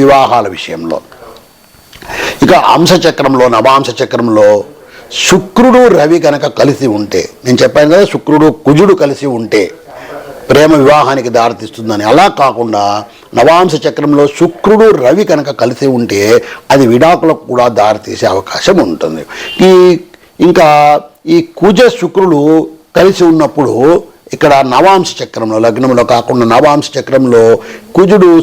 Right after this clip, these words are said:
శుక్రుడు కనుక కలిసి ఉంటే, అట్లాంటి జాతకుడు పురుష జాతకంలో కనుక ఉంటే ఆ జాతకుడు భార్యను నిర్లక్ష్యం చేయటము, ఇతర సంబంధాలు కలిగి ఉండే అవకాశం కూడా ఉంటుంది. ఎందువల్లంటే ఈ శుక్రుడు అనేటువంటి ప్రేమ కారకుడవుతాడు,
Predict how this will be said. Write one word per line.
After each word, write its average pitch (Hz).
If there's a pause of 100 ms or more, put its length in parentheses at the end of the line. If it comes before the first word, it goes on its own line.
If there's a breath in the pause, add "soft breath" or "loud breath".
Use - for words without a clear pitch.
శుక్రుడు 143
కనుక 123
కలిసి 127
ఉంటే, 110 (280 loud breath)
అట్లాంటి 151
జాతకుడు 127
పురుష 131
జాతకంలో 117
కనుక 110
ఉంటే 110 (300 loud breath)
ఆ 139
జాతకుడు 127
భార్యను 127
నిర్లక్ష్యం 120
చేయటము, 104 (280 loud breath)
ఇతర 151
సంబంధాలు 123
కలిగి 113
ఉండే 107
అవకాశం 101
కూడా 127 (240 loud breath)
ఉంటుంది. 117
ఎందువల్లంటే 180 (140)
ఈ 151
శుక్రుడు 156
అనేటువంటి 143
ప్రేమ 127
కారకుడవుతాడు, 151